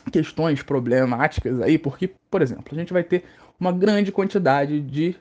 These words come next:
caminhões nas rodovias. Isso é ótimo, por um lado, que vai empregar muitas pessoas, vai gerar muitos empregos. Mas esses automóveis vão ter baixa vida útil, o que aumenta o custo do transporte,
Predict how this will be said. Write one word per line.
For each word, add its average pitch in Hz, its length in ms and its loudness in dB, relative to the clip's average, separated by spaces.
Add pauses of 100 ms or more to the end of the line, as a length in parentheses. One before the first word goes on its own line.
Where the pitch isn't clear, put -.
(160)
caminhões 175 680 2
nas 151 140 -4
rodovias. 151 720 -2
Isso 202 220 -4
é 214 40 4
ótimo, 196 380 2
por 143 180 -6
um 127 100 -2
lado, 139 380 2
que 190 120 -6
vai 160 140 -2
empregar 160 560 0 (280)
muitas 196 320 4
pessoas, 180 480 0
vai 180 180 -4 (200)
gerar 214 300 4
muitos 185 260 2
empregos. 135 500 -2 (320)
Mas 185 260 0
esses 185 260 2
automóveis 160 440 2
vão 170 100 -4
ter 175 160 0
baixa 160 420 0
vida 165 300 -2
útil, 180 480 0
o - 60 -6
que - 120 0
aumenta 214 440 0
o 208 40 -2
custo 190 280 -2
do 196 80 0
transporte, 170 680 -2